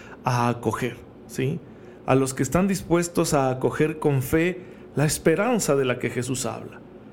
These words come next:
Y por eso el Evangelio siempre va a resaltar el valor que tienen los pobres, los humildes, los que sufren, los limpios de corazón, los que son perseguidos por la causa de, del mismo Cristo,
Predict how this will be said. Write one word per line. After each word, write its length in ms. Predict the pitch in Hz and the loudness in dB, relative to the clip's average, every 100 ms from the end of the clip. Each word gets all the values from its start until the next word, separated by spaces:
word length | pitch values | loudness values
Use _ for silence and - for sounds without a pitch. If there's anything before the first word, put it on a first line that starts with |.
| - - - | -20 -20 -4
Y 100 | - | 0
por 180 | 139 165 | 2 2
eso 500 | 185 190 185 170 - - - | 2 2 2 0 -4 -12 -2
el 200 | - 139 | 2 2
Evangelio 380 | 139 139 165 175 | 2 0 0 0
siempre 300 | 175 175 180 | 0 2 2
va 80 | 165 | 2
a 40 | |
resaltar 680 | 175 156 156 156 156 147 170 - - | 2 0 0 2 2 0 -4 -12 -2
el 100 | 135 | 0
valor 260 | 127 131 143 | 2 2 0
que 100 | 151 | -2
tienen 260 | 143 147 | 0 0
los 140 | 123 107 | 0 0
pobres, 400 | 139 143 139 139 | 2 4 2 2
los 180 | 127 127 | 0 0
humildes, 540 | 127 143 143 135 135 | 0 0 0 2 0
los 160 | 127 120 | 0 -4
que 120 | 120 | -6
sufren, 520 | 110 135 127 135 131 | -2 -2 0 0 2
los 120 | 127 | 0
limpios 340 | 127 139 135 123 | 0 -2 -2 -2
de 80 | 123 | -2
corazón, 600 | 120 113 - 147 147 143 - - - - | -4 -4 0 2 2 0 -6 -18 -20 -4
los 100 | 113 | -2
que 80 | 135 | 0
son 180 | 127 135 | 0 2
perseguidos 560 | 135 123 123 135 131 | 0 0 0 0 0
por 200 | 127 123 | -2 -2
la 120 | 117 113 | -2 -2
causa 400 | 123 135 - 117 | -2 -2 -2 -2
de, 140 | 110 | -4
del 240 | - 123 | -4 -4
mismo 300 | 120 139 131 | 0 0 0
Cristo, 500 | 127 156 - - 143 | 0 0 0 -2 -2